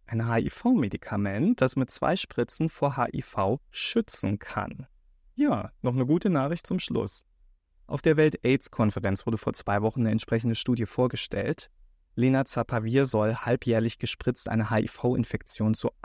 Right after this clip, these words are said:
hundert Prozent verhindern. Es handelt sich bei dem Wirkstoff um einen sogenannten Capsid-Inhibitor,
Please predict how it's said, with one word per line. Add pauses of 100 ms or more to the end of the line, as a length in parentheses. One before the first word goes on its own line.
(400)
hundert
Prozent
verhindern. (480)
Es
handelt
sich
bei
dem
Wirkstoff
um
einen
sogenannten
Capsid-Inhibitor,